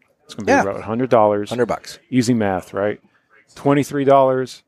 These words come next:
Speaker 1: It, for me, it doesn't really qualify as a special occasion cigar. I'm more of, like, a twenty-five and up.
Speaker 2: Yeah.
Speaker 1: And it doesn't qualify as an affordable everyday cigar.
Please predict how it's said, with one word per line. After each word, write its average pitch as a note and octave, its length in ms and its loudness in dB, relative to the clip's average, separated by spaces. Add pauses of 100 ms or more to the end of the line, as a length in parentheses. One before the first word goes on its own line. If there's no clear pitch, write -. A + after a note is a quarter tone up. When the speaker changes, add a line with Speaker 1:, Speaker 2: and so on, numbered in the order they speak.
(720)
Speaker 1:
It, - 260 -20
for C3 120 -2
me, C3 220 2
it B2+ 80 2
doesn't A#2+ 240 0
really A#2+ 180 0
qualify A#2 560 2
as G#2 140 -4
a F#2+ 240 -4 (240)
special A2+ 440 -2
occasion G#2+ 380 -6
cigar. A#2+ 520 0 (240)
I'm A2 100 -14
more G#2+ 240 -6
of, G#2 100 -6
like, G2+ 200 -6
a F#2 40 -14
twenty-five A2 540 -6
and G2+ 100 -14
up. A2+ 220 0 (300)
Speaker 2:
Yeah. E3 200 0
Speaker 1:
And D#3+ 80 6 (180)
it C#3 40 6
doesn't C3+ 380 -2
qualify C3 440 2
as A2 100 -2
an G#2+ 80 -10
affordable A2+ 640 -2
everyday A2 380 0
cigar. G#2+ 560 -4